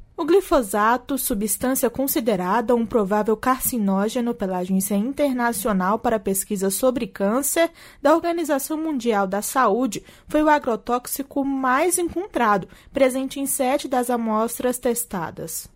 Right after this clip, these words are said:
Amplamente utilizado no Brasil e em outros países, o glifosato é utilizado principalmente para o controle de plantas invasoras nas lavouras agrícolas.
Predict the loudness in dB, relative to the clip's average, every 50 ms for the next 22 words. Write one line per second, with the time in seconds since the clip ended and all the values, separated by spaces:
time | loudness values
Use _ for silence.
0 | _ -4 -2 0 0 2 4 4 4 4 2 0 -2 -2 -4 -6 -4 -2 0 0
1 | 0 2 2 0 2 2 2 2 2 2 2 4 4 4 2 0 -2 -2 0 0
2 | 2 2 2 2 0 0 2 2 2 2 2 0 -2 -2 -2 -2 -2 -2 0 0
3 | 0 0 0 -2 -2 -2 -2 0 0 2 2 2 2 2 2 0 0 0 2 2
4 | 4 4 2 2 0 -6 -4 0 2 2 2 2 0 0 0 0 2 0 0 0
5 | -2 -4 -4 -4 -4 -2 -2 -4 -2 0 0 0 0 -2 -4 -6 -6 -2 0 0
6 | 0 0 -2 -2 -4 -4 -2 2 2 2 2 2 0 -2 -2 -4 -6 -8 _ 0
7 | 2 2 2 2 0 0 -2 -2 0 -2 -2 -2 -2 -2 -2 0 0 0 0 0
8 | 0 -2 -4 -8 -12 -20 -14 -4 0 2 2 2 2 0 0 0 0 0 0 0
9 | 0 0 0 0 -2 -2 -4 -4 -6 -6 -8 -8 -10 -8 -8 -8 -8 -6 -6 -8
10 | -8